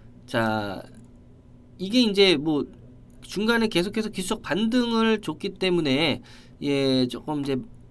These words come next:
길게 내려온 것뿐이지, 사실상 요 정도 조정은 어느 정도 보였다, 어, 보-, 보여주는 게 이제 거의 정석입니다.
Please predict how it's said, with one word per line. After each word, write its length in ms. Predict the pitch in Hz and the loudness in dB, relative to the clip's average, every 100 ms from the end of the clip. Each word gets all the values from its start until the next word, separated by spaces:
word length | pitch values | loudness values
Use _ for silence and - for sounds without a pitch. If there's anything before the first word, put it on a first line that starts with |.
| - | -12
길게 680 | - - 190 220 254 254 | -10 -6 0 4 4 6
내려온 380 | 220 139 156 160 | 6 4 4 0
것뿐이지, 640 | 156 - 202 151 202 151 - - - - | -2 -2 -2 0 2 0 -2 -12 -20 -12
사실상 460 | - 254 254 233 - | -2 0 0 0 2
요 140 | 170 | 2
정도 440 | 190 226 226 220 | 2 2 4 4
조정은 600 | 202 143 165 185 151 156 | 4 0 0 2 2 0
어느 220 | 143 123 160 | 0 -2 -2
정도 200 | 151 135 | -4 -2
보였다, 480 | 135 170 151 147 - 123 | 0 0 2 0 -2 -10
어, 240 | 117 113 110 | -4 -4 -2
보-, 240 | 127 170 | -2 -2
보여주는 680 | 139 160 180 165 156 143 - - - - - - - - - 165 | 4 6 6 4 -2 -6 -10 -14 -20 -20 -20 -20 -20 -20 -10 -2
게 120 | 175 | 2
이제 300 | 196 151 123 110 | 2 4 2 2
거의 120 | 127 | 0
정석입니다. 680 | 135 180 196 127 98 82 | 2 2 0 0 -4 -8